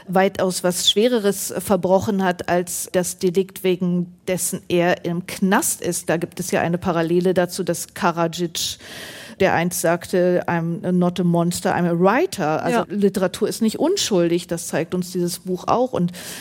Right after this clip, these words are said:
Speaker 1: ich habe in Ruhe dieses Buch gelesen und war davon beeindruckt und bereichert von dieser Vielstimmigkeit, die in diesem Buch steckt.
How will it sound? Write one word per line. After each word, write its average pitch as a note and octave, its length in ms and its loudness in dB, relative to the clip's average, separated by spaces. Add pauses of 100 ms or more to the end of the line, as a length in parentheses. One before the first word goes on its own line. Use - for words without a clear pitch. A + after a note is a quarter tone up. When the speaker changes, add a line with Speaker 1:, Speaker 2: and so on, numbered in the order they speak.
(720)
Speaker 1:
ich G#3 180 -6
habe G3 260 -2
in G3 200 -2 (100)
Ruhe C#4+ 400 4
dieses C4 320 0
Buch C#4 240 0
gelesen A#3+ 480 2
und G#3+ 160 0
war G3 180 6
davon G#3 540 2 (760)
beeindruckt B3 840 2
und G3+ 420 2
bereichert G3 720 2
von G3+ 340 0
dieser G3 360 2
Vielstimmigkeit, A#3+ 1300 -2
die G#3 200 0
in G3+ 260 2
diesem G3 220 0
Buch G#3+ 200 -4
steckt. - 600 -2